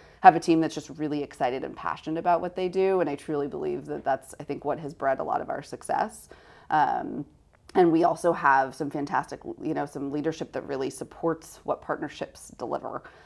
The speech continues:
And we've been able to show some of those results across the business and show where there's gains that they've made, which has then allowed us to add new partnerships in the space, like Formula One and others that now have,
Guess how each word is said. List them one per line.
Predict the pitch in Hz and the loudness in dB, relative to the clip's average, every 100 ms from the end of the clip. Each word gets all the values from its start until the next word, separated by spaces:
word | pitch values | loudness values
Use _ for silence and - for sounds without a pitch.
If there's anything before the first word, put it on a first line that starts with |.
| - - | -10 -4
And | 156 | 0
we've | 151 139 | 0 0
been | 147 | 0
able | 151 156 | 0 -4
to | - 139 | -8 -8
show | - 143 139 131 120 - | -2 0 0 -2 -6 -12
some | - 151 | -4 -2
of | 147 | -2
those | 135 131 | -6 -10
results | 139 139 131 - | -10 -8 -8 -10
across | 147 147 - | -4 -4 -2
the | 139 | -6
business | 143 143 131 135 - | -8 -8 -8 -8 -10
and | 131 | -12
show | - 156 151 | -4 -2 0
where | 143 | -2
there's | 139 139 135 | -6 -8 -6
gains | 143 135 127 120 131 | -6 -4 -6 -8 -10
that | 127 143 | -12 -8
they've | 143 143 | -8 -6
made, | 143 143 139 147 - - - | -6 -4 -6 -10 -20 -20 -4
which | 165 160 | -2 0
has | 160 | 0
then | 160 147 | 0 0
allowed | 139 135 147 | 2 4 4
us | 139 - | 2 -4
to | - - | -6 0
add | 131 135 135 143 | 2 4 2 -2
new | 180 | -4
partnerships | 208 143 - 135 - 139 - - - - | -2 -6 -6 -8 -6 -6 -6 -14 -18 -10
in | 147 139 | -6 -6
the | |
space, | 139 135 135 139 | -6 -8 -8 -8
like | 135 | -12
Formula | - 143 139 131 | -6 -6 -4 -6
One | 131 147 143 131 | -2 0 0 -2
and | 131 160 - - - - | -6 -10 -12 -20 -2 2
others | 170 147 143 | 4 2 0
that | 143 | -2
now | 147 147 143 - | 0 2 0 -2
have, | 156 131 | -6 -8